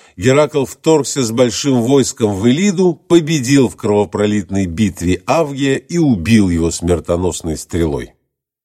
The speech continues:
После победы собрал Геракл войско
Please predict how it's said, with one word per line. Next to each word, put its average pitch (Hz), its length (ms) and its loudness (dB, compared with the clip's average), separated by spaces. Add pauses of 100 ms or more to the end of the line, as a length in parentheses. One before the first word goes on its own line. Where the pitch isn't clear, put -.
(380)
После 139 440 0
победы 120 560 0
собрал 98 480 -2
Геракл 87 520 -4
войско 101 640 -2